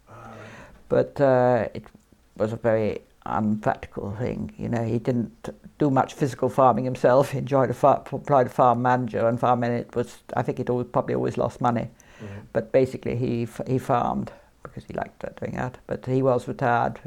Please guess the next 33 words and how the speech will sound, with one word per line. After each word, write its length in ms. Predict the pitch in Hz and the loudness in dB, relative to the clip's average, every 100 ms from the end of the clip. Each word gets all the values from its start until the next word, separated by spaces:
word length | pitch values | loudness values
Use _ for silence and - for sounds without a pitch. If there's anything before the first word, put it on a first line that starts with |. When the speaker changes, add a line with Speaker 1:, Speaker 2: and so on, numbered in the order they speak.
| - | 0
Speaker 2:
I 120 | 135 | 2
was, 180 | 131 - - - - _ | 2 -6 -20 -20 -20 _
he 80 | 151 | -4
was 160 | 139 - - - - - - _ _ _ | -4 -4 -14 -20 -20 -20 -20 _ _ _
sixty, 360 | - 190 - | -6 -6 -6
I 40 | - | -4
think, 220 | 135 - | -4 -6
when 100 | 139 | -4
I 100 | 143 | -4
was 120 | 143 | -4
born, 400 | - 135 135 123 - | -4 -4 -2 -4 -8
so. 160 | - 127 - - - - | -8 -10 -14 -20 -20 -4
Speaker 1:
Goodness. 880 | 196 214 196 107 - - - - - _ _ _ | 0 0 0 -4 -8 -14 -14 -16 -20 _ _ _
Wow. 400 | 151 180 123 107 - | -4 -2 -2 -4 -10
Speaker 2:
Um, 220 | 131 127 - - - | -16 -18 -20 -20 -20
Speaker 1:
So 200 | - 170 | -2 0
had 120 | 147 151 | 2 0
he 100 | 170 | -2
seen 180 | - | 0
the 60 | 156 | -2
First 280 | 156 170 - | -2 -6 -2
World 180 | 160 160 | 0 0
War 260 | 202 302 | 0 -2
as 120 | 101 135 | -4 -4
well 180 | 202 | -4
then? 120 | 110 98 | -2 2
Speaker 2:
Yeah, 200 | 208 170 | 4 4
he, 120 | 151 - | 0 -2
he 460 | 170 196 180 170 160 | 2 4 4 4 2
fought 300 | - 160 160 | 4 4 4
in 120 | 143 | 4
both 240 | - - | 4 4
wars. 360 | 135 120 131 - | 0 -2 -2 -8